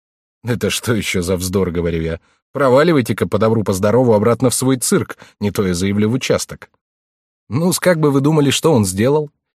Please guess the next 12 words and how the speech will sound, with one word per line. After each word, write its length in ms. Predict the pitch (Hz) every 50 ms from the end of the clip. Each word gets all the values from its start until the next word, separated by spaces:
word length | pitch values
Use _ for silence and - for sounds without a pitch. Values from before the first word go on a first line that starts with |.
| _ _ _
Отъехал 440 | 98 104 - 151 220 - - 139 113
шагов 380 | - 117 107 127 180 175 -
на 120 | 104 92 85
двести 440 | 78 78 92 127 147 - - -
и 180 | 160 - - 156
снова 420 | 120 - - - 110 143 175 156
ринулся 400 | 139 131 147 160 156 139 - -
на 80 | 135 131
меня, 340 | 127 127 127 147 180 143 - -
во 180 | 90 87 90
весь 220 | 90 107 120 - -
опор, 420 | 87 - _ - 139 170 - -